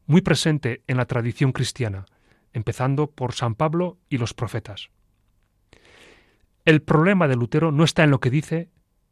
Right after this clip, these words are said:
sino en lo que no dice. Y como veremos, comete una omisión fatal.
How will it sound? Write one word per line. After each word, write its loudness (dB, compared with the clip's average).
sino 2
en 2
lo 0
que -2
no 2
dice. -4
Y -6
como 0
veremos, 0
comete -2
una 2
omisión 2
fatal. -2